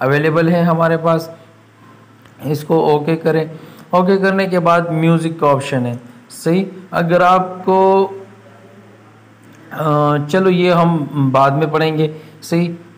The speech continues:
इंशाल्लाह इस बार हम details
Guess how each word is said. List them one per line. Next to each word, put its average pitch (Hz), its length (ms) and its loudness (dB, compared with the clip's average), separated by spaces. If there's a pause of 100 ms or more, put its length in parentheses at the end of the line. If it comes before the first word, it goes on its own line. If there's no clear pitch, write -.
(220)
इंशाल्लाह 151 480 0
इस 151 140 0
बार 147 140 0
हम 151 720 -2
details 147 520 0